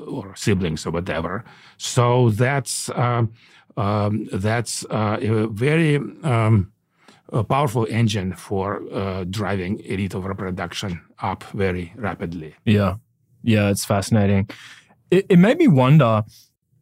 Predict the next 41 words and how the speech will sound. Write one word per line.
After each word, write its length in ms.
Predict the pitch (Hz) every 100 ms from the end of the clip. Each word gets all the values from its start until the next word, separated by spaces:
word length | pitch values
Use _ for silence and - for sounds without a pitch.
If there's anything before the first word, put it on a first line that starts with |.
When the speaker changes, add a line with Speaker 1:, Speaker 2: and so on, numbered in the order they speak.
| _ -
Speaker 2:
is 140 | 147
it 80 | 160
in 120 | 160
some 220 | - 170 170
sense 220 | 220 175
possible 500 | - 123 - 113 107
that 160 | 107 -
the 80 |
Western 440 | 98 98 101 107 95
practice 540 | 104 95 - 104 -
of 180 | 95 95
rich 220 | 98 - -
people 260 | 95 98
having 280 | 95 95 95
less 220 | 92 -
kids 500 | - 95 92 92 - - _ _
has 140 | - 98
been 220 | 101 95
culturally 540 | - 101 95 - 107
selected 460 | 92 98 92 - 95
for 200 | - 95
at 80 | -
the 60 | 104
g-, 220 | - 101 -
group 280 | 101 101
level 380 | 113 113 202 180 -
'cause 140 | - 104
it 80 | 104
slows 380 | - 101 98
the 100 | 95
rate 200 | 90 90
of 80 | 92
elite 260 | 98 92 -
production 640 | 92 85 - 98 98 104 -
and 100 | 101
so 100 | 98
makes 260 | 92 90
those 160 | 95 98
societies 480 | 104 95 98 95 98
more 140 | 95
stable? 520 | - 95 98 85 95